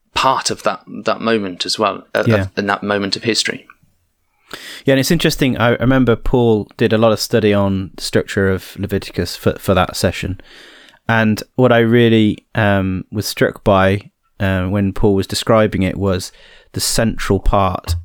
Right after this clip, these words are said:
Speaker 2: of Leviticus. 'Cause, like, Leviticus is like, it's not your, you know, snuggle up on a, on a Sunday evening with a book type of read. It's, you know, I mean, lots of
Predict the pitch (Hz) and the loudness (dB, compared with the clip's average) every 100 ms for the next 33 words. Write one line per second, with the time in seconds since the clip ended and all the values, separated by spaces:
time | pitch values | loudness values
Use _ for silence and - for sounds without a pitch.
0 | _ - 98 90 92 101 - - - - | _ -2 -2 0 0 0 -2 -8 -10 -4
1 | - - - - 147 180 196 - 160 139 | -4 -4 -6 0 2 4 0 0 0 0
2 | 131 147 - - - 165 160 123 120 110 | 0 0 0 -2 -2 0 2 4 4 4
3 | - _ _ - _ _ 107 101 - 110 | -2 _ _ -20 _ _ 0 0 2 0
4 | 104 101 107 98 92 90 104 98 92 - | 2 2 2 2 0 -2 -2 0 -2 0
5 | 107 98 95 95 - 101 92 95 92 95 | 2 4 2 2 0 0 2 0 0 -2
6 | 104 101 92 104 - - - - 98 - | -2 0 2 0 0 -6 -8 0 2 2
7 | - - - 147 87 82 - - - 120 | 0 0 0 0 0 -2 -4 -6 -2 2
8 | 113 107 107 - - 120 98 - - 92 | 4 4 0 -4 -8 -4 0 0 -2 -8
9 | - | -12